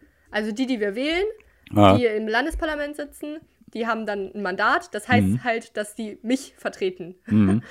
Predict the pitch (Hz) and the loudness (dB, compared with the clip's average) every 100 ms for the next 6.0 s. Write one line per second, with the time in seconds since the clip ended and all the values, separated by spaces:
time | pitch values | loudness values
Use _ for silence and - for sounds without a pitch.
0 | - - 202 226 220 220 196 233 320 - | -18 -6 0 2 4 2 2 2 2 0
1 | 311 285 - 247 269 311 240 247 269 269 | -2 -2 -2 0 4 4 2 0 -2 -4
2 | 320 - 240 240 302 - - - - 370 | -4 -2 -4 -2 -4 -6 -20 -10 -6 -2
3 | 381 427 339 220 196 - 214 - 208 202 | 0 0 -2 -2 -6 -6 -8 -8 -12 -10
4 | 208 196 208 233 302 - 220 240 240 277 | -6 -6 -6 -6 -4 -4 -6 -6 -6 -6
5 | - 107 - 208 214 101 101 101 101 | -4 -2 0 4 4 2 -2 -8 -10